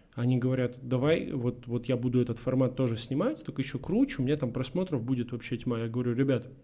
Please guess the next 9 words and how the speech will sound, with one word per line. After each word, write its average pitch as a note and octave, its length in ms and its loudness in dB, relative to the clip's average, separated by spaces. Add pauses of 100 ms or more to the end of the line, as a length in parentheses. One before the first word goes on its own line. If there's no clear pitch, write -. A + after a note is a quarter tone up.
(120)
ну, B2+ 180 -2
типа, A2+ 520 -8
не C3+ 160 6
нужно A#2 520 8
такие A#2+ 300 -2
ожидания A#2 360 0
большие, A2+ 400 -4 (420)
э, B2 300 -2 (360)
ну, C#3 340 4